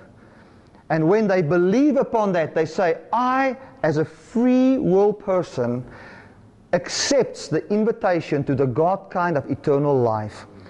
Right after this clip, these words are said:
When I accept that, then God says, "If you accept this union, the only union we have is the union of the Holy Spirit." So the Spirit that's in God comes into you, and you're one with God the way Jesus is one with the Father.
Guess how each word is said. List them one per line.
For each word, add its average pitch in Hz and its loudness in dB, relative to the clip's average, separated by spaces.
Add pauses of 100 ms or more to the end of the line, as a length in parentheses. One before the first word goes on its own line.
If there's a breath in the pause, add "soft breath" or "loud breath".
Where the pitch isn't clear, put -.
(140 loud breath)
When 160 0
I 156 2
accept 226 -2
that, 139 0
then 143 0
God 156 0
says, 127 -2 (420 loud breath)
"If 131 -2
you 180 2
accept 190 -2
this 185 0
union, 151 0
the 139 0
only 185 0
union 170 0
we 170 2
have 135 -2
is 110 -2
the 127 -2
union 147 0
of 127 -4
the 117 -4
Holy 127 0
Spirit." 107 -6 (320 loud breath)
So 139 -2
the 131 0
Spirit 180 0
that's 147 -2
in 165 2
God 123 -2 (200 loud breath)
comes 139 0
into 135 -2
you, 127 2
and 104 -2
you're 113 0
one 139 0
with 110 -2
God 120 -2
the 110 0
way 107 2
Jesus 104 -2
is 101 -2
one 101 -4
with 95 -4
the 95 -6
Father. 85 -10